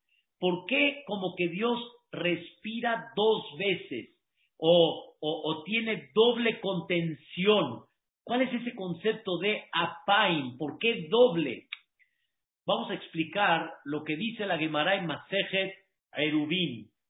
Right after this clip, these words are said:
Y esta Gemara nos va a enseñar algo muy importante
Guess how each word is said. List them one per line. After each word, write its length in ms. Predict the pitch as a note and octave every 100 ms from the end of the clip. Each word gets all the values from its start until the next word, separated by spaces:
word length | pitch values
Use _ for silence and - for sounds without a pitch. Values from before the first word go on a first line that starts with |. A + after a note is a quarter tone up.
| _ _
Y 160 | - D#3+
esta 300 | A3 - G#3
Gemara 640 | F3 D#3 D3+ F3 F#3+ F3 - - -
nos 220 | C#3 B2+
va 80 | E3
a 40 | F#3
enseñar 720 | F3 - C#3 D#3+ E3 D#3+ -
algo 300 | D3+ F3 D#3
muy 260 | D3+ F#3+ G3
importante 1000 | D#3+ C3+ A#2+ - D3+ D3 C3 F3+ F#3